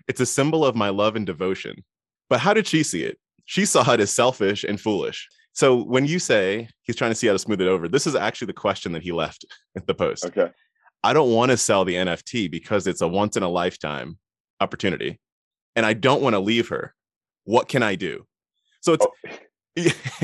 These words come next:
Speaker 1: it's not a, this is not a smooth over. This is, like, ultimatum or, like, a internal ultimatum.
Speaker 2: Let me ask you a somewhat hypothetical question.
Speaker 1: Okay.
Speaker 2: Do you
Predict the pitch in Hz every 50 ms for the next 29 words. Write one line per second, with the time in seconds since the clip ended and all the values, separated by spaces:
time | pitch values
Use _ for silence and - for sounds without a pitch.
0 | 143 - - - - 143 - - 170 180 - - 175 143 - - - - - 139
1 | 135 180 180 170 170 139 - - - - - 117 113 110 107 120 139 135 110 98
2 | 107 - - 104 101 95 90 - _ - - - - - - - 127 - 135 107
3 | 104 98 117 123 101 80 78 76 80 - 98 101 92 90 85 80 - - - -
4 | - 110 - - 104 87 - - - _ _ _ - 151 165 - 135 147 127 110
5 | 101 78 101 92 - 92 85 87 80 71 - - _ _ _ _ _ _ _ _
6 | _ _ _ - - - 95 98 104 107 107 113 113 110 104 101 92 - 101 98
7 | 92 90 85 85 - - - 98 98 95 85 85 85 87 85 - 80 - 87 82
8 | 80 78 - 76 71 - 82 76 73 - 76 71 71 - _ _ _ _ _ _
9 | _ _ _ _ _ _ 95 87 92 - - 98 95 85 90 98 110 113 117 117
10 | 113 113 107 -